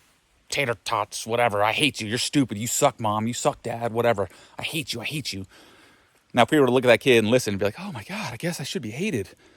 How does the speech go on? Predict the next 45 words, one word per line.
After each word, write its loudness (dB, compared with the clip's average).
I -20
guess -2
everyone 2
should -8
hate -10
me. -12
I -6
guess -2
I -2
should -6
hate -6
myself. -8
Oh, -10
oh 2
yeah, 0
I'm, 0
I'm, 0
I'm, -4
I'm, -4
I'm -2
shit. 0
I'm 0
terrible -4
cause -8
this -6
kid -4
said -2
it. -2
No, 4
it's -10
a -8
kid. 4
They -4
don't -6
know -2
what -4
the -16
hell 0
they're 0
talking -2
about. -10
They're -12
kids. 0
They're -4
emotional. 0